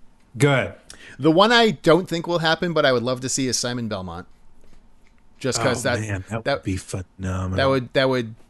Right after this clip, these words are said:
Speaker 2: fill up basically all of the classic N E S characters right there. Uh, you know,
Speaker 1: Yeah.
Speaker 2: Mega Man, Mario, Link, Simon Belmont.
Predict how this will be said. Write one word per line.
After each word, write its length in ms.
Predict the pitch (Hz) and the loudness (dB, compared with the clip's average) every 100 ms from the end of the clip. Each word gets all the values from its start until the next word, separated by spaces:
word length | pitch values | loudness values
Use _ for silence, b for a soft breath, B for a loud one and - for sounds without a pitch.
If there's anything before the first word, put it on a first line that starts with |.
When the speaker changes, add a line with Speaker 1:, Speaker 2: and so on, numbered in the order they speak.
| - - - _ - - | -20 -20 -20 _ -20 -20
Speaker 2:
fill 420 | - - - 156 143 | -18 -8 2 6 6
up 220 | 131 - - | 4 0 -10
basically 580 | 120 120 - 123 117 107 | -4 -2 -4 -8 -6 -6
all 300 | 104 127 127 | 0 2 2
of 100 | 123 | -2
the 80 | 117 | -6
classic 440 | - 123 117 120 | -4 -4 -4 -6
N 100 | 117 | -8
E 120 | 113 107 | -6 -6
S 160 | 101 | -8
characters 760 | - 104 98 - 98 101 - - 135 | -6 -6 -8 -10 -10 -10 -10 -12 -10
right 220 | 123 110 | -6 -6
there. 260 | 95 80 82 b b b - | -8 -10 -10 b b b -14
Uh, 140 | 107 98 | -10 -8
you 100 | 104 | -6
know, 60 | 98 | 2
Speaker 1:
Yeah. 260 | 113 101 | 4 4
Speaker 2:
Mega 160 | 123 120 | 2 0
Man, 460 | 113 110 107 107 117 - - | -4 -6 -4 -6 -10 -18 -8
Mario, 600 | 123 113 110 107 104 101 107 | -4 -2 -2 -4 -6 -8 -8
Link, 420 | 113 104 92 - _ | -8 -8 -12 -20 _
Simon 300 | - 107 101 | -12 -10 -10
Belmont. 420 | 95 92 90 85 | -10 -10 -10 -12